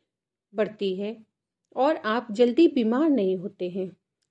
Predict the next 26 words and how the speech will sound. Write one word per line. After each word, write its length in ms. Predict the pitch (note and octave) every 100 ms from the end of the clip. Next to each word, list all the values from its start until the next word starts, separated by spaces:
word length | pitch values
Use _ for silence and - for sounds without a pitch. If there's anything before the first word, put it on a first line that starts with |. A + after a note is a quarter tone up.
| _ -
जोड़ों 380 | A3+ D4 G4+ G4+
से 160 | D#4+
दर्द 280 | A#3 D4+ C4
होने 240 | A#3+ A3
पर 180 | A3 B3+ A3
जायफल 520 | A3+ G#3 G#3 B3 A#3
और 120 | B3
सरसों 400 | B3 A#3 A3+ D4
के 120 | C4+
तेल 240 | B3+ G#3 G3+
का 160 | A3 -
इस्तेमाल 460 | G#3 - F#3+ F#3+ G3
करें। 380 | G#3 G#3 A#3+ - _ _ -
इसमें 260 | B3+ D4 E4+
मौजूद 600 | C#4+ A#3+ G3 G#3 A3+ - -
antioxidant 1000 | A#3 A#3 E4+ - G#3 - G#3+ G#3+ A3 A3
और 240 | A3 G#3+
एंटी 320 | G#3+ G#3+ D4+
इन्फ्लेमेटरी 880 | C#4+ A3 - D#4 D4 F#3+ E3+ - G#3+
गुण 240 | G3 A#3+ B3+ - _ _ -
स-, 320 | A#3 A3 A3 -
दर्द 460 | G3 G3 B3+ C4+
से 300 | A#3 - A3+
राहत 380 | C#4+ D4 D#4 F4+
दिलाते 500 | G#3 F#3 E3+ E3 F3
हैं। 300 | E3+ F3+ F3+